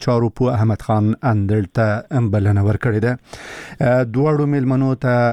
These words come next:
اه، ښه راغلاست وایو. اه، اه، لومړی به جان باز صاحب تاسو ته درشو. اه، د متقي څرګندونې مو واورېدې چې وایي، اه، پاکستان ته یې سفر، اه، مثبت و. تاسو یې، اه، مثبتوالی څه ډول ارزوئ؟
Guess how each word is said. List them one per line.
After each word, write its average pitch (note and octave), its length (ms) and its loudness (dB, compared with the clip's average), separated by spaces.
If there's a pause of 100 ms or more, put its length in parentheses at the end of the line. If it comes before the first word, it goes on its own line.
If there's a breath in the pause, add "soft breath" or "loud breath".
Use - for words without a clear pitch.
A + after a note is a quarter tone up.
(120)
اه، A#2 220 2
ښه A#2 280 -4
راغلاست G#2+ 520 -2
وایو. G#2+ 440 2
اه، - 640 -6
اه، - 260 -2 (220)
لومړی D#3+ 280 2
به F#3 120 0
جان E3 180 -2
باز E3+ 140 -2
صاحب F3 140 -2
تاسو F3 260 -2
ته D#3 160 -2
درشو. D#3 320 0
اه، B2 480 2
د B2 300 0
متقي C3 380 -2
څرګندونې D#3 540 0
مو D3+ 160 0 (180)
واورېدې C3 480 0
چې - 60 -4
وایي، C3+ 320 2 (120)
اه، A2 360 2 (160)
پاکستان D3+ 480 0
ته E3 180 0
یې D#3 40 0
سفر، D3 500 -2
اه، C3+ 120 0
مثبت A2 680 0
و. B2 100 0 (840 loud breath)
تاسو F#3+ 300 0
یې، F3 320 0
اه، C3+ 120 2
مثبتوالی C3+ 600 0
څه D3 120 -8
ډول A#2+ 220 -2
ارزوئ؟ G#2 380 -2